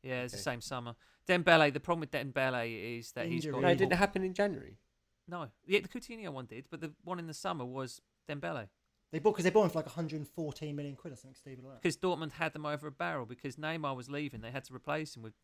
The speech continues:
Speaker 1: someone, and Dembele was the obvious choice at the time because he'd just come off an, an exceptional year at Dortmund.
Speaker 2: Okay, yeah, yeah.
Speaker 1: Um, yeah.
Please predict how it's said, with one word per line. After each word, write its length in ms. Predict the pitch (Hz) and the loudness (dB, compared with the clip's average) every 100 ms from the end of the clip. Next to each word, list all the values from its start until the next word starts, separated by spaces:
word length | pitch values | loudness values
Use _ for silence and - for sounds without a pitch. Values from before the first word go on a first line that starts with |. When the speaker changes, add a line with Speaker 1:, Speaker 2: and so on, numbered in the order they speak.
| _ | _
Speaker 1:
someone, 500 | - 160 151 113 98 | -4 0 2 0 -8
and 100 | 113 | -10
Dembele 380 | 131 123 143 139 | -8 -2 0 0
was 160 | 123 120 | -2 0
the 100 | 160 | 2
obvious 320 | 147 131 123 | 2 -2 -6
choice 260 | - 143 120 | -2 -2 -2
at 60 | 95 | -10
the 60 | |
time 440 | - 147 107 104 156 _ - | -6 -4 -4 -8 -16 _ -8
because 200 | 139 117 | -8 -6
he'd 160 | 117 | -6
just 180 | 131 - | -8 -6
come 100 | 127 | -10
off 100 | - | -8
an, 160 | 123 113 _ _ - | -8 -8 _ _ -4
an 60 | |
exceptional 500 | 131 - 131 - 123 | -4 2 2 2 -6
year 200 | 117 117 | -4 -4
at 120 | 113 - | -4 -4
Dortmund. 480 | 117 82 117 139 _ _ _ _ _ _ _ | -4 -6 -12 -14 _ _ _ _ _ _ _
Speaker 2:
Okay, 80 | - | 0
yeah, 500 | 120 120 120 120 123 | 4 6 6 6 6
yeah. 40 | 120 | 2
Speaker 1:
Um, 160 | 123 - _ _ _ _ _ _ | 0 -12 _ _ _ _ _ _
yeah. 100 | 117 | -12